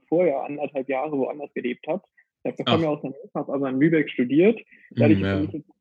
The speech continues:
Speaker 1: es waren erstmal nur zweihundert Kilometer, aber man ist halt einfach schon mal raus, hat gelernt, wie wäscht man Wäsche, okay, ich muss jetzt alleine einkaufen, weißt du, meine, ich meine, so Kleinigkeiten, wo man erstmal
Speaker 2: Ja,
Speaker 1: eigentlich
Speaker 2: ja.
Speaker 1: rein muss, hatte ich halt schon. Und dann
Speaker 2: Ja.
Speaker 1: kam auf einfach, dann wollte ich das unbedingt und dann,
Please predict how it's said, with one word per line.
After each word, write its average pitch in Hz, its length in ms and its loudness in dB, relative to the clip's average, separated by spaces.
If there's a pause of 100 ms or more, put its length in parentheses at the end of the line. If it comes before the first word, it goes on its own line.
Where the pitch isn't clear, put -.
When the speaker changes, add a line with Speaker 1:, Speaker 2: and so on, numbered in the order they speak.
(380)
Speaker 1:
es 143 160 -10
waren 143 140 -2
erstmal 160 240 -2
nur 135 100 0
zweihundert 202 320 0
Kilometer, 156 520 -2
aber 131 240 -2
man 131 220 -6
ist 160 180 -2
halt 135 220 -2
einfach 135 220 -8
schon 135 120 -8
mal 123 160 -4
raus, 151 280 4 (320)
hat 131 140 -8
gelernt, 135 340 0
wie 139 160 6
wäscht 135 240 0
man 127 180 -2
Wäsche, 123 260 0
okay, - 140 -2
ich 131 80 -2
muss 143 140 -4
jetzt 139 140 -2
alleine 135 260 -2
einkaufen, 131 280 -2
weißt 147 160 -4
du, 165 40 -2
meine, 156 140 -2
ich 151 60 -12 (100)
meine, 151 240 -4
so 135 220 0 (300)
Kleinigkeiten, 156 580 4
wo 147 60 4
man 147 140 4
erstmal 135 400 -4
Speaker 2:
Ja, 101 60 4
Speaker 1:
eigentlich 151 220 2
Speaker 2:
ja. - 20 0
Speaker 1:
rein 143 260 0
muss, 120 180 -8 (500)
hatte 156 160 2
ich 160 100 2
halt 120 240 0
schon. 117 320 -2
Und 123 180 -4
dann 151 360 2
Speaker 2:
Ja. 98 140 -2
Speaker 1:
kam 147 260 -4
auf 139 140 -4
einfach, 143 360 -4 (100)
dann 135 260 -2
wollte 156 240 4
ich 151 100 2
das - 80 -10
unbedingt 160 640 0
und 131 180 -8
dann, 139 220 -4